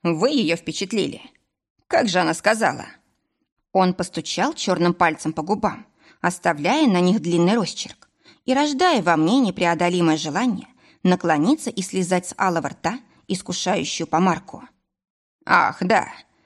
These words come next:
вы были подобны Богу, потому что с человеком испытать такое блаженство невозможно. Но в ненасытности вы сравнимы лишь с демонами.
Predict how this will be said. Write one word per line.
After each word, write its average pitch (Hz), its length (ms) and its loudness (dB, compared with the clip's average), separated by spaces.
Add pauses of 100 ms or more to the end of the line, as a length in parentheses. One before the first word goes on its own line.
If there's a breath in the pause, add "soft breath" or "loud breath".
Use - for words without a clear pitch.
(160)
вы 180 260 2
были 175 300 0
подобны 175 560 2
Богу, 165 380 -4 (340 soft breath)
потому 185 360 2
что 180 140 -6
с 175 60 -10
человеком - 680 -4 (180 soft breath)
испытать 190 580 0
такое 175 260 0
блаженство 185 680 -2 (240)
невозможно. 190 720 2 (560 soft breath)
Но 330 260 4
в 190 100 0
ненасытности 175 760 0
вы 180 120 0
сравнимы 175 540 2
лишь 196 160 -2
с 214 80 -4
демонами. 143 580 0